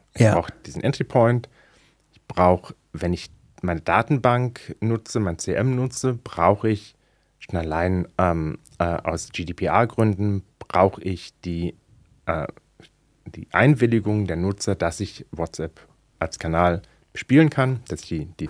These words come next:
Speaker 1: Telefonnummer benutzen kann. Wenn das sichergestellt ist, dann los, ausprobieren, gucken, wie die Leute reagieren und dann daraufhin wieder optimieren.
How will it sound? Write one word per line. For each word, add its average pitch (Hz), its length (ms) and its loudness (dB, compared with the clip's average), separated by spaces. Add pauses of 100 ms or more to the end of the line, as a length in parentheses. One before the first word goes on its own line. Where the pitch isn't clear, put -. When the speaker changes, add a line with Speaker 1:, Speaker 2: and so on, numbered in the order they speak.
Speaker 1:
Telefonnummer 110 500 2
benutzen 95 340 -6
kann. 92 220 -4 (1300)
Wenn 95 100 0
das 90 120 0
sichergestellt 107 560 4
ist, 98 220 -6 (600)
dann 82 120 -4
los, 143 400 2 (520)
ausprobieren, 107 840 2
gucken, 104 280 -2
wie 90 60 -6
die 92 100 -2
Leute 90 280 -2
reagieren 139 500 2 (1040)
und 95 220 -2
dann 95 340 0
daraufhin 95 480 -2
wieder 107 260 -2
optimieren. 87 600 0